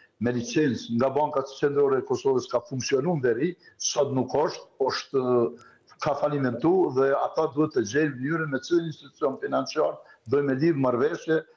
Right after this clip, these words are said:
dhe me vazhdu transaksionet që i kanë pas. E pastaj qytetarët, kur i marrin pare, ty kreditohen llogaritë e tyre, në çfarë do valute që të është të thuj,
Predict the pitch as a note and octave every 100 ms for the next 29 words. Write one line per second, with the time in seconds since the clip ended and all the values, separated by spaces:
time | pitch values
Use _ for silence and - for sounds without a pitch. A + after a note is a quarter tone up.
0 | _ - C3+ C3 C3 C3 D3+ C3+ A#2 B2+
1 | - C3+ B2+ B2 A2+ A2 - F#2 - -
2 | - - - - - - C#4+ F3 - D3+
3 | C#3+ E3+ D3 A2+ B2 B2 B2 A#2 B2 D#3+
4 | D#3 C#3+ D3+ D3 A#2+ - B2 C3+ B2+ E3+
5 | D#3+ C#3+ C3+ C3 B2 - E3+ F3 G3 -
6 | _ _ - - - A#2 B2+ D#3 F3 F3
7 | F#3+ D3 B2+ B2 A#2 A#2 - A#2 - C#3+
8 | C3 D#3+